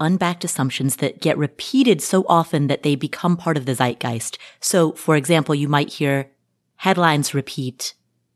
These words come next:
"Millennials are building wealth at a slower pace than prior generations," or "Millennials aren't saving enough for retirement," or "They're too scared to invest,"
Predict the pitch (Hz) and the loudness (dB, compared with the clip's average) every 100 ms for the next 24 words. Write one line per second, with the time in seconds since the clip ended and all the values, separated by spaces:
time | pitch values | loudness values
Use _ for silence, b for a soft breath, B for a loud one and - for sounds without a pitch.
0 | _ 156 175 185 202 170 143 143 120 185 | _ -2 0 2 2 0 -2 -4 0 0
1 | 180 170 170 165 156 - 139 - 202 214 | 2 0 0 0 -2 -8 -8 -4 0 2
2 | 220 214 - 196 175 - 151 - 165 170 | 0 0 0 0 0 -2 -2 0 0 2
3 | 170 151 147 123 - 117 117 - - _ | 2 2 2 0 -2 -4 -6 -10 -14 _
4 | _ _ _ - 170 165 165 _ _ 160 | _ _ _ -4 0 0 -4 _ _ -2
5 | 175 190 185 143 - - 202 208 - 214 | 2 2 2 2 -2 -2 -2 -2 -2 0
6 | 202 180 175 170 120 - - _ _ _ | 2 2 2 0 -2 -12 -20 _ _ _
7 | _ - 175 160 - 165 143 120 113 - | _ -2 0 0 2 2 2 0 -4 -6
8 | 160 156 147 139 B B 175 180 - 196 | 0 2 2 -2 B B 0 0 0 0
9 | - 202 175 175 160 151 135 127 - - | 2 2 2 2 2 4 2 0 -6 -6